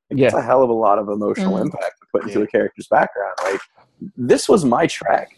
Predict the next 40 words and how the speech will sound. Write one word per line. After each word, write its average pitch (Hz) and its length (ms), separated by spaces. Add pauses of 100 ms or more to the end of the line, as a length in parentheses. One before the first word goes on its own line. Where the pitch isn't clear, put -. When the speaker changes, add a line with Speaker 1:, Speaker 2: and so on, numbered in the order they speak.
(120)
Speaker 1:
Like, 107 240
uh, 98 240
I 123 120
was, 165 180
like, 147 260
uh, 113 300
ten, 165 420 (160)
maybe, - 220
when 139 140
this - 160
started 135 260
coming 127 180
out. 120 220
I - 40
remember 127 300
watching 113 440
it, 92 140 (280)
and 110 100
this 135 160
was 117 120
the 110 80
Trek - 260
that 113 100
had, 113 160
like, 107 160
the 95 80
most 101 300
impact 123 440
on 139 140
me. 147 260
And, 113 120
I 113 60
mean, 117 160
I 143 60
remember 123 540 (380)
pretty - 340
vividly 113 520
watching 107 400
this 101 200
episode 107 600